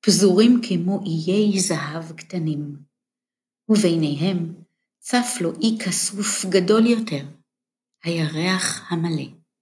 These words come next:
על חופו עמד הארנב אשר בירח, בוחש משקה של צמחי מרפא שמימיים בכף כסף שהייתה גבוהה כמוהו.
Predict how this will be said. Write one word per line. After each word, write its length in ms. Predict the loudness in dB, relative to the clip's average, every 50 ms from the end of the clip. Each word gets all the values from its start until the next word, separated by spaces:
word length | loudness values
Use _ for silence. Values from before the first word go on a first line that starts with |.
| _ _ _ _ _ _ _ _ _ _ _ _ _ _ _ _ _ _ _ _ _ _ _ _ _ _ _ _ _ _ _ _ _ _ _ _ -2
על 160 | 0 0 2
חופו 720 | 0 0 -2 -2 0 2 4 4 4 4 0 -6 -16 -20 _ _ _ _ _ _ _ _ -8
עמד 260 | -4 0 0 0 0 0
הארנב 800 | -2 -4 -4 -2 -2 0 2 2 4 4 4 4 2 0 -2 -2
אשר 300 | 0 0 0 0 -2 -4
בירח, 920 | -4 -4 -2 -2 -2 -4 -4 -4 -4 -4 -4 -4 -6 -8 -8 -10 -12 -16 _ _ _ _ _ _ _ _ _ _ _ _ _ _ _ 0
בוחש 580 | 2 2 2 0 0 0 2 2 0 0 0
משקה 440 | 0 0 2 2 2 2 0 -2 -4 -4
של 300 | -2 -4 -4 -4 -6 -6
צמחי 480 | -4 -2 -2 -2 -2 -2 -2 0 2 4
מרפא 520 | 4 4 4 2 0 -4 -6 -4 -4 -2
שמימיים 800 | -2 -2 -2 -2 -2 0 0 0 -2 -2 -2 -2 -2 0 0 -2 -2 -6 -12 -20 _ _ _ _ _ -8 -6
בכף 600 | -4 -2 0 0 0 0 0 -2 -6 -6 -6 -2
כסף 640 | 0 0 0 0 0 -2 -4 -4 -6 -10 -12 -14 _ _ _ _ -14
שהייתה 420 | -8 -4 -4 -4 -4 -2 -2 0 2 2 2 4
גבוהה 600 | 4 4 4 4 4 2 2 2 -2 -4 -6 -6 -8 -8 -4
כמוהו. 680 | 0 2 4 4 4 2 0 -2 -4 -8 -8 -10 -16